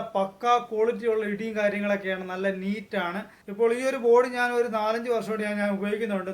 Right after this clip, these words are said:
നമ്മുടെ പഴയ, നമ്മുടെ പഴയ ഒരു വീഡിയോയ്ക്കകത്ത് ഞാൻ ഈ ബോർഡ് ഞാൻ പരിചയപ്പെടുത്തുന്നുണ്ട്. അതായത് നമ്മുടെ ഒരു തിയേറ്ററിൻ്റെ വീഡിയോയ്ക്കകത്ത്. അപ്പം,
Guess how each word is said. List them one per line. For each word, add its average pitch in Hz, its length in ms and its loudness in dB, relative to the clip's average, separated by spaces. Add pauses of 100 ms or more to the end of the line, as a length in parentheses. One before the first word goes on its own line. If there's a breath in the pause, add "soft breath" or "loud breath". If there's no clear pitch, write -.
നമ്മുടെ 202 220 -2 (120)
പഴയ, 190 240 2 (100)
നമ്മുടെ 214 260 0
പഴയ 220 240 6 (140)
ഒരു 208 160 -2
വീഡിയോയ്ക്കകത്ത് 208 540 2
ഞാൻ 190 180 -2
ഈ - 20 2 (100)
ബോർഡ് 196 220 2
ഞാൻ 175 140 -2
പരിചയപ്പെടുത്തുന്നുണ്ട്. 170 760 -4 (100)
അതായത് 170 340 0 (120)
നമ്മുടെ 165 260 -4 (200)
ഒരു 165 140 -2 (140)
തിയേറ്ററിൻ്റെ 196 640 -2
വീഡിയോയ്ക്കകത്ത്. 165 640 -4 (100)
അപ്പം, 170 240 -6